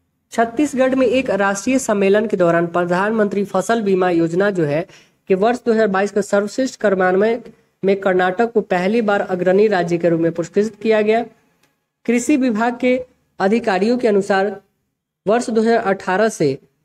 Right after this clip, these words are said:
अटके हुए, अटके हुए दावों वाले जो है लगभग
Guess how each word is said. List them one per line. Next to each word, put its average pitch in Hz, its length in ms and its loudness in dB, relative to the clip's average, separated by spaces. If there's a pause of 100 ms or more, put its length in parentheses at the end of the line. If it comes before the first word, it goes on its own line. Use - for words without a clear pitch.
(100)
अटके 196 340 -2
हुए, 233 260 2 (1160)
अटके 202 300 -2
हुए 254 220 2
दावों 196 380 0
वाले 190 280 2
जो 180 120 -2
है 170 200 2 (1000)
लगभग 220 500 0